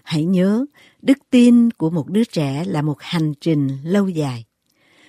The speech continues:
Hướng dẫn một đứa trẻ tin Chúa không phải là việc xảy ra một lần là xong. Nhưng chúng ta phải đi cùng đứa trẻ trong hành trình tâm linh.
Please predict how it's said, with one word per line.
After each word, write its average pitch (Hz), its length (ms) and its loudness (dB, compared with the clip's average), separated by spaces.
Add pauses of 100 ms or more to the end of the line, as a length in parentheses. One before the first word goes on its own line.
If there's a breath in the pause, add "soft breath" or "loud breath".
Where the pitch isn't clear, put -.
(100)
Hướng 294 320 4
dẫn 175 380 2
một 151 180 -2
đứa 247 140 2
trẻ 170 240 -2
tin 226 260 2
Chúa 220 340 0
không 269 220 -2
phải 160 220 -4
là 196 140 -2
việc 156 380 -2 (300 soft breath)
xảy 175 280 0
ra 226 180 0
một 180 260 -4
lần 151 280 -2
là 135 200 -6
xong. 170 280 -6 (800)
Nhưng 233 200 4 (300 soft breath)
chúng 262 180 2
ta 220 160 0
phải 165 240 -4
đi 202 220 -2
cùng 139 400 -4
đứa 175 120 -2
trẻ 139 400 -6 (100)
trong 185 180 -4
hành 147 340 -6
trình 131 300 -6 (120)
tâm 147 160 -8
linh. 143 260 -6